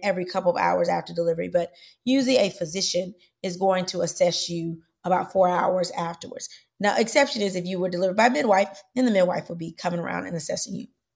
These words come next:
So risk factors for hemorrhage. Okay, this is what physicians think about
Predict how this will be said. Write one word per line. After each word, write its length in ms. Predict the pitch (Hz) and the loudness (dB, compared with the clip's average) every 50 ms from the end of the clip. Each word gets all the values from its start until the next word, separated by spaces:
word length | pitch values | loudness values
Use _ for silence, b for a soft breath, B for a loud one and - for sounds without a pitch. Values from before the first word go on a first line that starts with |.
| _ _ _ _ _ _ _ _ _ _ _ _ _ _ _ - - - | _ _ _ _ _ _ _ _ _ _ _ _ _ _ _ -10 -10 -8
So 380 | - - - 254 220 196 175 B B B B B B | -6 2 6 8 8 8 6 B B B B B B
risk 260 | 202 254 320 339 - | 2 4 4 4 6
factors 380 | - 302 294 277 285 285 269 269 | 8 8 8 8 8 4 2 2
for 240 | - 254 214 202 190 | 2 2 4 4 4
hemorrhage. 720 | 190 185 208 196 180 170 175 180 - - - - - b b b b b b - | 4 2 0 0 0 -2 -4 -6 -8 -10 -12 -14 -14 b b b b b b -2
Okay, 180 | - 185 185 | 2 2 2
this 180 | 180 208 240 240 | 6 4 4 4
is 160 | 311 294 262 | 4 0 2
what 420 | 254 262 269 262 262 254 262 - - | 6 6 8 8 8 6 4 0 -4
physicians 560 | 214 202 196 220 220 - 240 220 208 208 - | -2 0 2 2 2 2 0 0 0 -2 -2
think 240 | - 208 196 190 190 | -2 -2 0 2 2
about 360 | 160 170 160 - - - | 2 2 2 -2 -4 -8